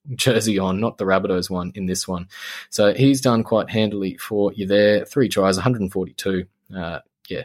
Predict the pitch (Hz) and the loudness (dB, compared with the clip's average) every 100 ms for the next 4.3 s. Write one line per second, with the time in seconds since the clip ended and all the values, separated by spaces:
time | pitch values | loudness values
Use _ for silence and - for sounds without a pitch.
0 | _ - 113 - 92 104 101 98 - - | _ -2 -2 -2 0 2 2 0 -4 -20
1 | - - _ 120 117 - 123 117 - - | -20 -20 _ -2 -2 0 0 0 -2 -4
2 | - - - 123 123 123 127 117 156 175 | -4 -6 2 2 2 0 -4 0 2 4
3 | 131 92 113 107 104 104 101 95 98 98 | 2 2 2 2 0 -4 -6 -8 -6 -6
4 | - 104 | -8 -12